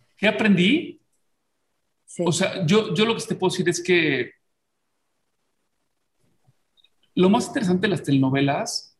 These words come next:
Speaker 1: es que te pueden llevar a tantos países al mismo tiempo. O sea, de repente llegué a mi luna de miel, estábamos en Bora Bora,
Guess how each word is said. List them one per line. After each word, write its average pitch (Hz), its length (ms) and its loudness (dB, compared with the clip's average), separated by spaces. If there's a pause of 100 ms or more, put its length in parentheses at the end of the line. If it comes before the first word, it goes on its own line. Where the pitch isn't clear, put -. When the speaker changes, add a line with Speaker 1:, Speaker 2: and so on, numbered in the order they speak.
Speaker 1:
es 151 220 -4
que 160 640 -2 (2000)
te 160 80 0
pueden 185 500 2
llevar 156 800 2 (920)
a 147 160 -6
tantos 185 320 -2
países 151 340 0
al 135 100 0
mismo 143 220 2
tiempo. 131 300 -6 (1040)
O - 40 -20
sea, 170 160 0
de 165 360 -4
repente 190 300 0
llegué 170 200 2
a 180 40 2
mi 180 100 4
luna 180 160 4
de 147 60 4
miel, 156 520 2
estábamos 160 380 -2
en 135 100 0
Bora 131 180 0
Bora, 151 440 0